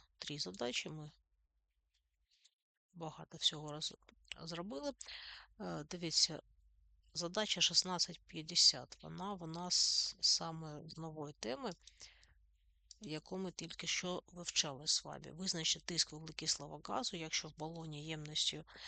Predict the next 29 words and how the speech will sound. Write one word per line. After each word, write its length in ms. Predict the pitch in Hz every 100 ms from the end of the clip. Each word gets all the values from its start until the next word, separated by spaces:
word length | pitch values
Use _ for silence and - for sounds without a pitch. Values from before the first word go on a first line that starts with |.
| -
сорок 460 | - - 156 147 -
літрів 380 | 233 262 175 -
міститься 840 | 160 165 - 143 - 147 143 143 - -
п'ять 280 | - 156 156
на 60 |
десять 200 | 151 147
двадцять 220 | 151 151 -
четвертої 240 | 151 147
степені 400 | - 151 147 147
молекул, 580 | 147 165 254 - 147 -
а 220 | 156 151
середня 440 | 151 - 165 151 143
квадратична 600 | - 147 151 156 - 151
швидкість 460 | - 151 - 151
молекул 400 | 147 - 143 214
становить 540 | - 156 156 214 202 - - - - _ _ _ _ _ - _ _ _ _ -
чотириста 560 | - 185 185 185 -
метрів 320 | 156 170 - 151
за 200 | 147 156
секунду. 640 | - - - 117 - -
Але 220 | - 69
чомусь 500 | - - - 185 -
в 40 | -
мене 220 | 156 143
тут 180 | - 151
з'явилась 640 | 147 - - - 147 - - _ _ _
точка, 460 | - 196 - - - -
але 120 | -
с-, 120 | -